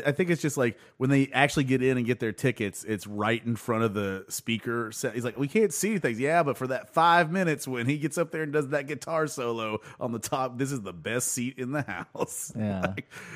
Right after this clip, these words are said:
Speaker 1: that one little, one little thing, right? You know?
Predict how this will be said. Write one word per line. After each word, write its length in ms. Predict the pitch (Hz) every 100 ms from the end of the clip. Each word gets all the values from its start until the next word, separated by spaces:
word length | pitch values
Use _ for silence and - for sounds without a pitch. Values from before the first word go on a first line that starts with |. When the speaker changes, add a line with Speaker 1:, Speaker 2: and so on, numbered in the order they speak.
| - -
Speaker 1:
that 200 | 160 -
one 340 | 110 143 151 147
little, 340 | 147 139 127
one 420 | 123 123 165 208 190
little 220 | 175 165
thing, 360 | 127 87 80
right? 320 | 87 101 110 117
You 60 | 113
know? 220 | 110